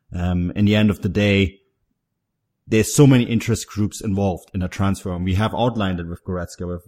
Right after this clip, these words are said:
you know, the agent, different clubs, Bayern, et cetera, all wanting, um, the player to go to A, B, C, and, you know, it's, it's hard to be a journalist in that because we get a lot of information passed to us,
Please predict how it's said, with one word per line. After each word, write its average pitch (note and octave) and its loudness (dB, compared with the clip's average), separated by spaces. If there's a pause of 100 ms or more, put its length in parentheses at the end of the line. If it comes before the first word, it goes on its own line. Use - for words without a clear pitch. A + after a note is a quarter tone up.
(160)
you F#2+ -4
know, F2+ -4
the F2+ -8
agent, F2+ -4 (100)
different G2 -4
clubs, - -8
Bayern, F2+ -2
et F#2 -12
cetera, F#2 -4
all G2 -2
wanting, F2+ -4 (600)
um, E2+ -4
the E2+ -4
player F#2 -2
to F2 -6
go F2+ -4
to E2+ -6
A, F#2 -4
B, E2+ -6
C, F2+ -4
and, E2+ -8
you F#2 -10
know, E2+ -10 (680)
it's, G#2+ -8
it's - -6
hard B2+ 2
to F#2 -6
be G2+ 0
a G2 2
journalist G#2 0
in F#2 -4
that F#2 -4
because F#2 -6
we G2 -4
get G#2 -4
a G2 -2
lot G2 0
of G2 -8
information F#2+ -4
passed A2 0
to F#2 -4
us, E2 -8